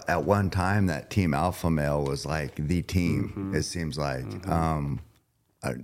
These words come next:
Speaker 1: you and T J and, and, um,
Speaker 2: Benavidez and Faber and
Speaker 1: Mm-hmm.
Speaker 2: Danny Castillo and,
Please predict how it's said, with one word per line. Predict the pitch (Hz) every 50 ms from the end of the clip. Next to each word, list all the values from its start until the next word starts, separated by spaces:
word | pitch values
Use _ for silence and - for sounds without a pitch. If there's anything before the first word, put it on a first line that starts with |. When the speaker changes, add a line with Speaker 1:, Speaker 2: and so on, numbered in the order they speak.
| 82 78
Speaker 1:
you | 65 82 85 87 87 85 85 85 82
and | 82 76 73 71 - -
T | - 92 87 78
J | 71 82 85 80 80 80 78
and, | 73 69 67 65 64 - - - - _ _ _ _ _ -
and, | 73 82 78 76 73 71
um, | 69 69 69 69 67 67 65 60 52 - _ _ -
Speaker 2:
Benavidez | - - 101 98 92 95 101 104 - 90 92 104 107 104 98 101 101 101 101 95 95
and | 85 92 -
Faber | - - 98 95 95 95 98 95 95 92 90 90
and | 82 82 85 85 87 - - - - -
Speaker 1:
Mm-hmm. | 78 80 78 80 85 82 82 87
Speaker 2:
Danny | 113 113 117 110 104
Castillo | - 92 - - - - 98 98 98 98 95 92 92 92 92 90
and, | - - 85 -